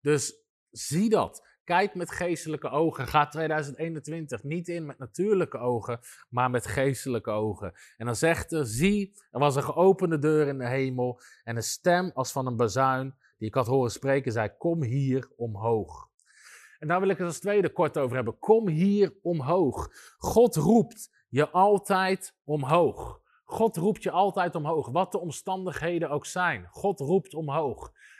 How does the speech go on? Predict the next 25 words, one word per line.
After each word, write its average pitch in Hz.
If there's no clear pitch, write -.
Er 139
is 135
niemand 247
in 233
de 202
Bijbel 139
die 135
God 233
roept, 180
waarvan 151
God 220
iets 226
vraagt, 160
die 156
vervolgens 202
God -
gehoorzaamt 147
en 151
vervolgens 156
eindigt 180
als 139
laagste 143
en 127
als 117
laatste. 123